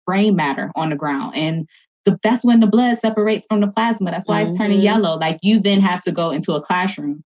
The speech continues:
Speaker 1: and with this underpaid, terrible, trash teacher who does not want to be there and try to function. Like, I can see why they got into a fight. Like, for a child, you are going,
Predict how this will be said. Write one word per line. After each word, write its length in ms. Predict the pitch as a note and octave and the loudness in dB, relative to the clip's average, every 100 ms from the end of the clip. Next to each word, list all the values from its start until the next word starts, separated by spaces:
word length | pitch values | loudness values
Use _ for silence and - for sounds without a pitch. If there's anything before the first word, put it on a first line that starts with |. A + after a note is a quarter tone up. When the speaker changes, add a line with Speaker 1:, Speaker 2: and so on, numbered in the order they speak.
| _ _ _ - | _ _ _ -4
Speaker 1:
and 320 | F3 E3 D3+ | -2 -2 -4
with 140 | E3 | -4
this 180 | E3 D#3+ _ _ _ _ _ _ _ _ _ _ _ _ _ - | -6 -10 _ _ _ _ _ _ _ _ _ _ _ _ _ -4
underpaid, 640 | G4 A3 G#3 A#3 G#3 G#3 | 0 0 2 4 4 2
terrible, 360 | A#3 A#3 G#3+ G3 | 2 0 2 0
trash 340 | G3+ G3 G#3+ | 0 -2 -2
teacher 420 | - G3 - D#3+ - - - - | -2 -2 -2 -8 -8 -18 -20 -2
who 160 | G3+ A3 | 4 4
does 220 | G3+ A3+ | 4 4
not 200 | G#3 E3+ | 2 2
want 160 | F#3 A3+ | 2 4
to 120 | D#4 | 6
be 200 | D4+ D4+ | 6 6
there 420 | F#3 B2 B2 F3+ - _ _ _ _ _ _ - - | 4 0 -2 -4 -8 _ _ _ _ _ _ -4 2
and 140 | G3+ | 4
try 180 | G3+ G#3 | 4 2
to 80 | G3+ | 0
function. 540 | G3+ B3 - D#3 A#2+ | 2 2 2 -2 -2
Like, 320 | D#3+ D#3+ - _ | -2 -4 -6 _
I 100 | G#3+ | -2
can 140 | A3+ A3 | 2 2
see 240 | A#3+ F4+ | 4 2
why 500 | A#3 E3+ E3+ E3 - - _ - | 2 0 -2 -4 -6 -10 _ 2
they 120 | G3 | 4
got 200 | G3+ F#3+ | 4 0
into 280 | F#3+ - D#3 | 0 0 -2
a 60 | |
fight. 320 | E3 E3 C#3 - | -2 -4 -4 -4
Like, 300 | D#3+ E3 - | -4 -4 -4
for 240 | G3 F#3 | -2 0
a 160 | F3 F#3+ | -2 -2
child, 480 | G#3+ G#3 F#3 F3+ F3+ | -2 0 -2 -4 0
you 240 | G#3 A#3+ | 2 4
are 140 | G3 | 4
going, 580 | G3 G3 G3+ G3 F#3+ - | 2 2 2 2 0 -4